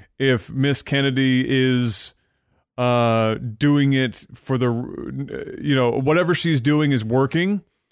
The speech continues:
We'll find out after eight, 'cause, you know, having seven be the way it was is fine. It's whatever. Once eight comes out, you know, we'll see just how well it, it keeps tracking. I mean, it's Star Wars, you would almost have to, uh, y-,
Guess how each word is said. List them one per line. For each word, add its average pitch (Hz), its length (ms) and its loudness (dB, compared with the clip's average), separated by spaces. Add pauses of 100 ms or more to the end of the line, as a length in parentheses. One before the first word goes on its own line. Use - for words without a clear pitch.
(140)
We'll 139 120 2
find 147 340 0
out 143 180 4
after 135 360 2
eight, 143 400 0
'cause, 123 280 -2
you 131 80 2
know, 123 120 2
having 127 300 0
seven 131 580 -2
be 127 120 0
the 127 80 2
way 127 120 2
it 127 120 2
was 127 240 2
is 107 100 -6
fine. 131 260 -2
It's 107 100 -6
whatever. 120 420 0 (420)
Once 127 240 0
eight 139 200 0
comes 123 280 0
out, 120 280 2 (120)
you 127 120 -6
know, 120 100 0
we'll 117 160 0
see 131 280 0
just 120 240 -4
how 120 200 0
well 113 260 2
it, 104 140 -6
it 113 340 -6
keeps 120 220 -4
tracking. 110 380 0
I 107 40 0
mean, 117 140 2
it's 113 80 -4
Star 143 240 2
Wars, 131 380 2
you 127 80 2
would 123 100 2 (120)
almost 139 680 0
have 127 380 -2
to, 120 340 0 (1160)
uh, - 240 -8
y-, - 80 -12